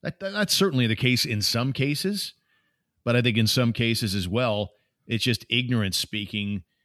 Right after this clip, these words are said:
and your circle of friends finds that shock commentary funny or whatever it is. I don't necessarily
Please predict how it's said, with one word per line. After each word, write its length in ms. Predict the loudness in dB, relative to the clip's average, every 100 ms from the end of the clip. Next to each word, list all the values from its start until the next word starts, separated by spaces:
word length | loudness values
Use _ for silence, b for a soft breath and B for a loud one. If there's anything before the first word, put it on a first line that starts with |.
| _
and 400 | 0 2 2 2
your 160 | 0 -2
circle 380 | -2 -4 -4
of 80 | -4
friends 480 | -4 -4 -2 -4 -6 b b
finds 380 | -4 -2 0 -2
that 220 | -4 -4
shock 560 | -6 -2 -2 -4 -10 -20 _ _ _ _ _ _
commentary 720 | -4 -2 0 0 -2 -2 -2
funny 460 | -4 -4 -4 -2 -2
or 80 | -2
whatever 500 | -4 -2 -2 -4 -4
it 80 | -2
is. 380 | -2 -4 -8 -14 _ -12
I 80 | -6
don't 100 | -4
necessarily 580 | -4 -4 -4 -6 -8